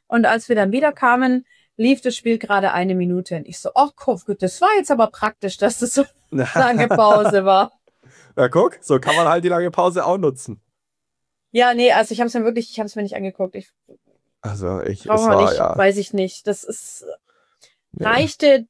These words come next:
Speaker 1: wenn ich dann von dir gehört hab, wie's war. Das
Speaker 2: Ja, es
Speaker 1: Mhm.
Speaker 2: war, es war skurril.
Speaker 1: Siehst du, das passt ja.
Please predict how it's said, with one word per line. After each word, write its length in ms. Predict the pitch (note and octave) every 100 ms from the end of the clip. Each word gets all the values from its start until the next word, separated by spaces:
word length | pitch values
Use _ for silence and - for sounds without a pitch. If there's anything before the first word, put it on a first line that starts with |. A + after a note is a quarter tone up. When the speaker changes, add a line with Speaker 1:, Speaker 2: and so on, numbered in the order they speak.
| _
Speaker 1:
wenn 240 | A3+ A#3
ich 160 | A#3 -
dann 240 | A3 G#3+
von 240 | G3+ G#3+ G3+
dir 300 | G#3 G#3 G3
gehört 480 | F#3+ F3+ F#3 F3+
hab, 160 | F#3 E3+ _
wie's 320 | F3+ F3+ -
war. 320 | E3 E3 E3 _
Das 280 | F#3 - _ _ _ _ _ _ _ _
Speaker 2:
Ja, 480 | G2+ G2 F2+ F#2
es 140 | G2+ -
Speaker 1:
Mhm. 60 |
Speaker 2:
war, 460 | G3 F#2+ F#2+ E3 _ _ _ _ _ _ _ _ _ _
es 120 | _ -
war 120 | C3+
skurril. 680 | C3 - A2+ G2+ G2+ G2+ F#2+ _ _ _ _ _ _ _ _ _ _ _ _ _ _ _ _ _ _
Speaker 1:
Siehst 240 | - G3+
du, 60 | C#4+
das 160 | A3
passt 320 | - G3+ G3 -
ja. 220 | D3+